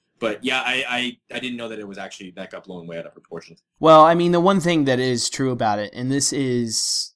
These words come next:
Speaker 2: I think, true of a lot of things that Wein-, the Weinstein Company does, is that they, they will get the rights to movies like this, and they'll kind of dump them in theaters where they're not going to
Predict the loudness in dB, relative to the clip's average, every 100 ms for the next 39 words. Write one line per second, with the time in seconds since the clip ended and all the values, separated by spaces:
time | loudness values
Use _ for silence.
0 | _ _ -10 -10 -8 -8 -8 -8 -12 -18
1 | -20 _ -14 -4 -2 0 -2 -4 -6 -2
2 | -2 -2 -6 -12 -20 -20 _ _ _ _
3 | _ _ _ -12 -6 -4 -4 -4 -6 -6
4 | -6 -6 -6 -8 -8 -8 -6 -6 -8 -10
5 | -10 -10 -10 -8 -8 -8 -10 -8 -10 -8
6 | -8 -8 -10 -10 -6 -6 -6 -8 -10 -8
7 | -6 -6 -6 -10 -10 -10 -10 -8 -12 -12
8 | -10 -8 -8 -10 -14 -14 -14 -10 -10 -8
9 | -10 -10 -8 -8 -8 -12 -12 -12 -14 _
10 | _ -16 -14 -12 -14 -16 _ _ _ _
11 | _ _ _ _ -6 -4 -4 -6 -8 -8
12 | -8 -6 -6 -6 -8 -10 -10 -10 -14 -12
13 | -12 -12